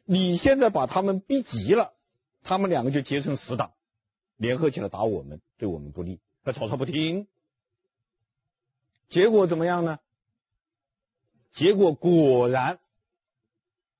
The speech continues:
刘表和张绣结成死党，联合起来打曹操。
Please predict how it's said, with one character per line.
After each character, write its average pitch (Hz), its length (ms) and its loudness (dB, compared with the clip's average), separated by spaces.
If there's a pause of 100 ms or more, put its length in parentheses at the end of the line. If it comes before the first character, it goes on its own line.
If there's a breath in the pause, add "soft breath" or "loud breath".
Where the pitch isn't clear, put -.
刘 147 260 2
表 131 320 -4 (680)
和 - 220 -6
张 123 220 -4
绣 123 180 -2
结 101 160 -6
成 92 160 -10
死 - 160 -14
党， 73 160 -16 (400)
联 113 340 -4
合 160 140 0
起 - 140 -8
来 78 120 -10
打 71 140 -16
曹 71 180 -18
操。 78 180 -18